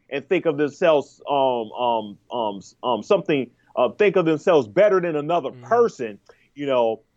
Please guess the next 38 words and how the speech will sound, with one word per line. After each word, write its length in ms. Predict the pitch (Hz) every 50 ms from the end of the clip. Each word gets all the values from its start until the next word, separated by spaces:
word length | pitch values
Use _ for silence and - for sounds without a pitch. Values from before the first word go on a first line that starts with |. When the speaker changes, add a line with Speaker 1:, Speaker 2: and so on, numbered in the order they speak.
| _ _ - -
Speaker 1:
um, 640 | 117 139 139 131 127 120 113 107 107 104 98 98 87 - _ _ - -
um, 240 | 135 131 123 117 113
to 140 | - - 190
the 80 | 151 135
point 340 | - - 196 185 170 147 139
where, 320 | 147 151 139 135 127 117 - _ _ _ _ _ _ _ _ _ _ _ _ _ _ _ _ _ _ _ _ -
you 100 | 123 117
know, 80 | 110 107 110
I'm, 80 | 101
I'm 160 | 90 107 104
sorry, 240 | - 107 90 85 82
I'm 80 | 78 82
losing 240 | 98 - - - -
my 80 | 208
train 220 | - 311 - 113 339
of 80 | -
thought. 340 | - - 294 - - 302 -
Speaker 2:
<laughs> 40 | -
Speaker 1:
But 180 | 147 143 -
there, 180 | - 269 170 165 262 233
there, 280 | 165 165 - 214 185 - 247 _ _ 254 - -
there, 160 | 180 175 165
there, 300 | 143 165 170 170 160 151 -
there, 200 | - 175 170 160 -
there, 220 | - 170 165 151 - - _ _
this, 140 | - 185 185 131 120
this, 200 | 170 185 165 -
this 220 | - 180 180 170
show 300 | - - 247 277 269 254
did, 300 | 190 202 202 160 131 139
this 120 | 170 147
show 280 | - - 254 262 262 262
did 160 | 208 214 214 180
a 80 | 165
Speaker 2:
Yeah. 100 | 151 143
Speaker 1:
lot 360 | 165 175 165 143 127 - _
to 100 | - 160
comment 640 | 131 - - 196 190 180 170 156 156 151 147 131